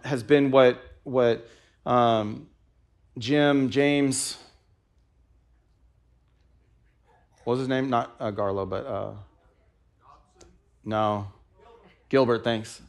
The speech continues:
Jim Gilbert. He's a pastor who came here. He said several years ago, he said, "You know, talking about Christian education is like the third rail in church. It's the one you can't touch." Because Christians, for a long time, we've just gone along with the program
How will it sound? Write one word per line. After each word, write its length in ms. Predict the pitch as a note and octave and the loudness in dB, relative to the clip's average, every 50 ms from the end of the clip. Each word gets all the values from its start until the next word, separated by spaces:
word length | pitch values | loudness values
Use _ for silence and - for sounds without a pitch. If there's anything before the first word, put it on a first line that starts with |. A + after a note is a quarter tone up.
| _ | _
Jim 160 | - A#2+ A#2 A2+ | -8 -6 -4 -2
Gilbert. 320 | A2 A2+ G#2+ G#2 G#2+ B2 | 0 0 0 0 0 -4
He's 140 | B2 A#2 A#2+ | -4 -6 -4
a 40 | A#2 | 2
pastor 300 | - B2+ A#2 A#2 - A#2+ | 6 6 6 6 4 -2
who 60 | G#2 | -4
came 140 | - B2 A#2 | -2 -2 -2
here. 120 | A#2 G#2+ - - - - - - | -2 -4 -6 -10 -20 -16 -6 -2
He 100 | F#3 F#3 | 4 8
said 160 | G#3+ G#3+ D3+ | 8 8 10
several 180 | G3 G3 E3 | 10 8 8
years 140 | D#3+ E3 D#3+ | 10 8 8
ago, 100 | D#3+ D#3 | 8 6
he 80 | C#3+ C#3 | 6 6
said, 200 | C3 D#3 D3 D3 | 6 4 4 4
"You 60 | D3+ | 6
know, 240 | D3 D3 C#3+ D3 - - - - - - | 4 4 4 2 -2 -12 -20 -20 -20 -2
talking 220 | - - D#3 E3+ F#3 | 6 8 8 8 10
about 160 | F#3 F3 D#3+ | 8 6 6
Christian 240 | - F3 - - D3+ | 6 2 2 2 0
education 320 | C3+ C#3 C#3 C#3 C3+ C3+ | 0 2 2 2 2 0
is 100 | B2+ A2+ | 0 2
like 140 | C3 A#2 G#2+ | 2 2 2
the 80 | B2 A#2 | 0 -2
third 260 | - C3 B2+ B2 A#2 | 0 2 2 2 4
rail 280 | B2 A#2 A#2+ A#2+ A#2+ | 4 4 4 4 4
in 100 | A2 G#2 | 2 -2
church. 440 | G2 - B2+ A#2+ A#2 - - - - - _ - | -4 -4 -6 -6 -6 -8 -12 -16 -18 -20 _ -14
It's 140 | B2+ A#2 - | -12 -8 -4
the 80 | C#3 | 0
one 160 | C3 C3+ C#3+ C#3+ | 2 4 4 4
you 80 | C#3 | 4
can't 280 | C3+ - C#3+ B2+ B2 - | 2 2 -2 -4 -4 -4
touch." 480 | - B2+ C3 B2 - - - - - _ _ _ _ _ _ _ _ _ _ _ _ _ - | -4 -2 -2 -2 -4 -8 -16 -18 -20 _ _ _ _ _ _ _ _ _ _ _ _ _ -2
Because 420 | - C3 D3+ D#3 D3+ C#3+ C#3 - - - - - _ _ _ | 2 8 10 10 10 10 8 4 -4 -12 -18 -20 _ _ _
Christians, 460 | - - F3+ F3 - F#3 F3 D3+ - | 2 6 6 6 6 4 2 2 2
for 100 | - D3+ | 4 4
a 80 | C#3+ C3+ | 6 6
long 360 | C3 C3+ C#3+ D3 D3 D3+ D3 | 8 8 10 10 10 8 4
time, 300 | D3 D3 C#3+ C3+ C3 B2+ | 2 4 4 4 4 4
we've 120 | C3 B2+ | 2 2
just 180 | A#2 C3+ A2+ G#2 | 0 0 0 2
gone 200 | A2+ C3 C3+ C#3 | 4 4 6 6
along 280 | C#3 C3+ C3 C3+ C3+ C3 | 6 4 4 4 4 2
with 80 | B2 | 0
the 80 | - B2 | -2 -4
program 640 | - - C3+ C3 C3 A#2+ B2 A2+ G#2+ G#2 G2+ G2+ G#2 | 0 4 4 6 6 6 4 2 2 0 -4 -6 -10